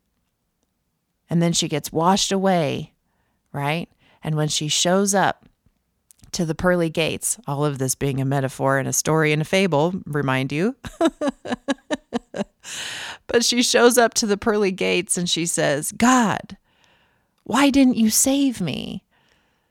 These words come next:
I kept praying that you would save me."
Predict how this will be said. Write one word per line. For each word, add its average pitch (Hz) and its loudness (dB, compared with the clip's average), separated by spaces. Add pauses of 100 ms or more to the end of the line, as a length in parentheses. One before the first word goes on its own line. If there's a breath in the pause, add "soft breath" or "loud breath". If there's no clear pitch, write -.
(500)
I 208 0
kept - -2
praying 220 0 (180)
that 190 -2
you 208 0
would 208 2
save 233 0
me." 113 -6